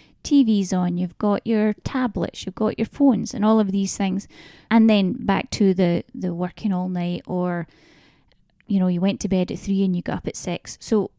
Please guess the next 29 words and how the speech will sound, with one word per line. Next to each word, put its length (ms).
this 520
importance 720
on 100
sleep 380
has 260
definitely 760
declined. 600
And 180
if 160
you 80
look 220
at, 100
back 380
to 120
the 80
statistics 720
we 60
were 120
saying, 440
the 100
vast 720
increase 640
in 100
Alzheimer's, 800
it's 240
not 260
surprising 680
that 160
these 520